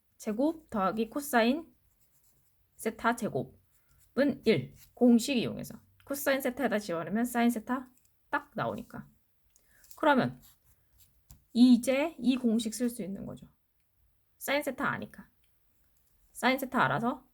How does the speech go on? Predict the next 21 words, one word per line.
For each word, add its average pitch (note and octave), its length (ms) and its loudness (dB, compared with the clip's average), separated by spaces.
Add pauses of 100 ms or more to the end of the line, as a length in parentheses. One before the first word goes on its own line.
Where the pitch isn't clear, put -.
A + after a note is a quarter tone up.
(220)
삼각형 C#4+ 380 0
넓이 G3+ 380 -2 (640)
구할 F#3+ 240 -2
수 - 120 -10
있습니다. - 500 -12 (1120)
자, E3+ 420 -4 (1400)
해봐야, C#4 360 0
해봐야 C#4 220 -2
되나? B3+ 260 -4 (560)
코사인 D4+ 360 0
세타 C#4+ 280 0
공식, G#3+ 460 -2 (280)
제 E3 120 -4
코사인 C#4 340 2
제이 A#3 200 2
법칙 - 500 -4
공식 B3 300 4
뭐야? C3+ 340 -4 (920)
공식 B3 200 0
써볼까? C4+ 540 -6 (680)
음, G3+ 640 2